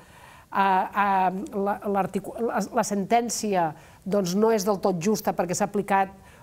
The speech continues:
uns delictes que segurament no correspondria, o bé l'aplicació de determinades, eh, delictes comporta unes penes no volgudes per les circumstàncies personals dels afectats per la sentència judicial i per les penes.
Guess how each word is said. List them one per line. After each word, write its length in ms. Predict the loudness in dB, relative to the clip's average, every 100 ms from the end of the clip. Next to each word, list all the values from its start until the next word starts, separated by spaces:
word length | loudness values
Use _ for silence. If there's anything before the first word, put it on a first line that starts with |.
| -20 -4
uns 400 | 0 0 -2 -2
delictes 540 | 0 0 0 -2 -2
que 160 | 0 0
segurament 460 | 0 0 2 2
no 120 | 2 0
correspondria, 840 | 0 0 0 0 2 2 2 -2
o 100 | -4
bé 80 | -2
l'aplicació 500 | 0 -2 -4 -2 0
de 120 | 0
determinades, 680 | 0 -2 0 2 0 -2 -6 -20 -20 -20 -6
eh, 320 | -2 0 0
delictes 520 | 0 0 0 0 -2 0
comporta 420 | -2 2 0 2
unes 220 | 0 -2
penes 400 | 0 0 0 -2 0
no 180 | 0 2
volgudes 720 | 2 2 2 2 0 -2 -6 -20 -20 -2
per 140 | 0 2
les 140 | 0
circumstàncies 600 | 0 -2 -2 -2 -2 -4 -4
personals 680 | -6 -4 0 2 2 0 -8 -20 -20 -2
dels 220 | -2 0
afectats 600 | 0 -2 0 0 2 -2
per 180 | -2 0
la 140 | 2
sentència 680 | 0 -4 0 0 0 0 0
judicial 580 | 0 0 0 2 2 2
i 40 |
per 160 | 0 0
les 180 | 0 -2
penes. 480 | 0 0 2 0 -2